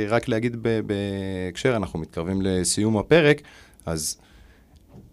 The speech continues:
אם סקרנו ב-, בתחילת הדברים שלנו את הסיבות ל-, לקיום אותו שלטון, ומדוע אנחנו צריכים אותו, ואחר כך גם דיברנו על השלטון המקומי, וגם הצדקנו את הקיום שלו בצד הייצוגיות וההתמחות,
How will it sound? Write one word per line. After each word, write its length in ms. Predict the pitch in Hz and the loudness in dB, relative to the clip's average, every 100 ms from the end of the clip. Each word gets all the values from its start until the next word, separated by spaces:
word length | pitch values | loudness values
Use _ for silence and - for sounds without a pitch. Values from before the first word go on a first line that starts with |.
| 117 | 2
אם 80 | 131 | 4
סקרנו 540 | - - 127 135 123 | 4 6 6 6 4
ב-, 260 | 95 92 87 | 2 2 0
בתחילת 540 | 90 87 87 98 107 117 | 0 0 0 2 2 2
הדברים 380 | 98 95 120 | 2 2 2
שלנו 400 | 127 117 87 85 | 0 0 0 0
את 120 | 82 82 | -4 -4
הסיבות 560 | - 90 80 117 - | -2 0 6 6 4
ל-, 300 | 95 85 82 82 | 0 0 0 -4
לקיום 1300 | 76 78 78 78 76 76 73 - - 82 104 131 117 | -8 -6 -6 -8 -8 -10 -14 -12 -8 0 4 4 4
אותו 200 | 92 104 | 0 -2
שלטון, 500 | - 82 - 143 117 - - - - - - | -2 2 8 10 8 2 -10 -20 -20 -16 -12
ומדוע 1080 | 85 90 82 82 82 82 76 87 80 120 113 | -4 -2 -2 -2 -2 -4 -4 -4 4 6 6
אנחנו 280 | 104 - 90 | 2 -2 -6
צריכים 420 | - 82 135 156 | -6 2 4 4
אותו, 240 | - 95 | 2 0
ואחר 240 | 85 104 101 | 0 -2 -4
כך 60 | |
גם 220 | 104 101 | -2 -2
דיברנו 340 | 92 95 120 113 | 0 0 2 0
על 60 | |
השלטון 400 | 92 - - 123 | -2 -4 -2 0
המקומי, 500 | 135 101 - 92 143 139 | 0 -2 -6 -2 0 2
וגם 240 | 92 95 | 0 -2
הצדקנו 460 | 90 - 104 127 127 | -4 -2 0 0 0
את 80 | 104 | -2
הקיום 340 | 92 110 131 | -4 -2 -2
שלו 420 | 110 92 107 151 | -2 -2 2 4
בצד 360 | 104 87 107 101 | 2 -2 -4 -4
הייצוגיות 680 | 101 90 95 82 95 156 107 | -4 -6 -8 -4 2 4 4
וההתמחות, 720 | 87 87 87 82 170 196 | -2 -6 -6 4 6 6